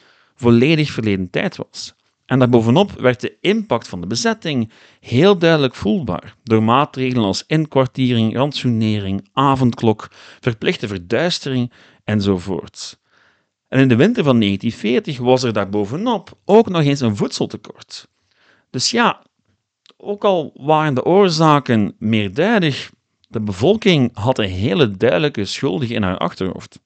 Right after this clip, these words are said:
de Duitsers. En eerlijk gezegd werd het enkel en alleen erger naarmate de oorlog vorderde.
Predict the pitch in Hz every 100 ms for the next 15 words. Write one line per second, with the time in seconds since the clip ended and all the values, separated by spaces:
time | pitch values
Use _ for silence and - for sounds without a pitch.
0 | _ _ _ 92 92 95 - 98 - -
1 | - - _ _ _ _ _ _ _ _
2 | 127 113 - 143 139 - 104 175 - 139
3 | 147 143 - 135 151 151 - 139 127 98
4 | 90 92 98 _ _ _ _ _ - 135
5 | 135 123 113 107 104 98 90 101 95 90
6 | 80 87 - 196 156 73